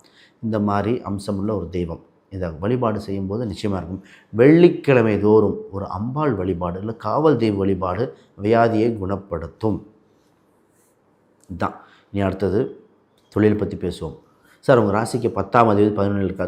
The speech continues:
தொழிலை விருத்தி பண்ண வேண்டிய காலகட்டம், தொழில் லாபம்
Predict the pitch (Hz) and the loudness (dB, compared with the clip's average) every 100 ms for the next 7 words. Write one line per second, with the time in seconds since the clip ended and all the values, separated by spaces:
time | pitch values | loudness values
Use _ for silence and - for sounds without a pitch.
0 | 90 113 110 110 101 110 113 117 101 98 | 0 2 4 4 4 0 0 -2 -2 -2
1 | 92 92 101 90 87 82 78 90 90 - | 0 -2 -2 -2 -2 -4 -6 -6 -6 -10
2 | _ _ 113 120 123 104 104 113 | _ _ 2 4 6 6 6 6